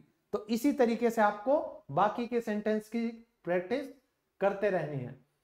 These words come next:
ठीक है। और नेक्स्ट है हमारा has, have, had, जो आपको बहुत कंफ्यूज करता है।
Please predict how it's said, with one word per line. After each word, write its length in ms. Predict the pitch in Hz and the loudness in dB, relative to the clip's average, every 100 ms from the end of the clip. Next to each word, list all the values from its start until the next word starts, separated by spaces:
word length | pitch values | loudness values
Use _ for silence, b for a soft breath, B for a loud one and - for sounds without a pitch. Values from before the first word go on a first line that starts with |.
| _ _ _ | _ _ _
ठीक 160 | 196 196 | -4 0
है। 240 | 277 277 - - _ - | -2 -2 -12 -20 _ 0
और 160 | 170 | 2
नेक्स्ट 320 | 185 233 269 233 | 2 0 0 2
है 100 | 220 | 2
हमारा 400 | 214 214 226 220 | 2 2 2 0
has, 260 | 185 196 190 | 0 0 0
have, 280 | 208 202 180 | 0 0 2
had, 220 | 220 254 - _ _ _ - | 0 -2 -8 _ _ _ -2
जो 120 | 175 | 4
आपको 320 | 208 208 220 | 4 4 -2
बहुत 340 | 170 196 262 - | 2 4 4 2
कंफ्यूज 400 | 226 196 233 233 | -4 -2 -4 -2
करता 300 | 226 220 226 | -2 0 2
है। 320 | 220 233 285 | 2 0 -4